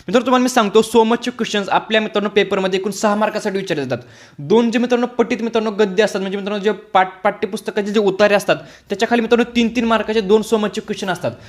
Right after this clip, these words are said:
मित्रांनो ते टॅकल करण्यासाठी तुम्हाला काय करायचं आहे आपल्या Telegram चॅनलवरती मित्रांनो टार्गेटची मित्रांनो एक डायजेस्ट अव्हेलेबल आहे. मित्रांनो ते, ते ओपन करायचं आहे, त्यातून मित्रांनो जे स्वमतचे भरपूर क्वेश्चन दिलेले आहेत ते एकदा रीड करायचे जेणेकरून मित्रांनो तुम्हाला आयडिया येईल तुम्हाला कशा प्रकारे स्वमतचे मित्रांनो आन्सर लिहिले जातात.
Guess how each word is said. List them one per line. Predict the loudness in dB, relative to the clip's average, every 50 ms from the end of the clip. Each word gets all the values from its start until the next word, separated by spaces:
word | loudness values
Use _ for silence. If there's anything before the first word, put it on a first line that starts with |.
| -20 -14 -6
मित्रांनो | -2 0 0 0 2 2
ते | 0 4
टॅकल | 4 2 2 4 0 0
करण्यासाठी | 0 0 -2 0 0 0 0 2
तुम्हाला | 2 2 4 4
काय | 4 4 4
करायचं | 4 4 2 2 2
आहे | 0 -2 -2 -4 -12 -4 0
आपल्या | 0 0 0 2 2 2 4 4
Telegram | 4 4 4 4 2 2
चॅनलवरती | 2 0 0 0 -2 -4 -4
मित्रांनो | -4 -2 -2 -2 -2 -4 -6 -10 -18 _ _
टार्गेटची | 2 2 2 2 0 -2 -2 -4 -4
मित्रांनो | -2 0 0 2 2
एक | 0 0 2
डायजेस्ट | 2 2 4 2 0 -2 0 4
अव्हेलेबल | 4 4 6 4 4 4 2
आहे. | 2 2 -2 -6 -14 -4
मित्रांनो | 2 2 2 4 4
ते, | 0
ते | 2 2 4
ओपन | 4 4 4 4 2 2 4
करायचं | 4 4 4 4 4 2 0
आहे, | -2 -2 -4 -10 -8 -6
त्यातून | -6 -2 0 0
मित्रांनो | 2 2 2 2
जे | 2 2
स्वमतचे | 2 2 2 2 2 2 2
भरपूर | 2 4 4 4 4 2 0 -2
क्वेश्चन | 0 0 0 0 2 2
दिलेले | 2 2 2 2
आहेत | 0 -2 -6 -12 -20 -18 -2 0
ते | 2
एकदा | 4 4 4
रीड | 4 4 4 4
करायचे | 4 4 4 4 2 0
जेणेकरून | -2 0 2 2 2 4 2 0 0
मित्रांनो | 0 -2 0
तुम्हाला | 0 2 2
आयडिया | 2 2 2 4 4 4
येईल | 4 4
तुम्हाला | 0 -2 -2 -2 -2
कशा | -4 -2 0
प्रकारे | 0 2 2 2 2
स्वमतचे | 2 2 2 0 0 0 0 0 0
मित्रांनो | 0 0 0 2
आन्सर | 2 2 2 0 0 0
लिहिले | 2 4 6 6 6 6
जातात. | 6 4 4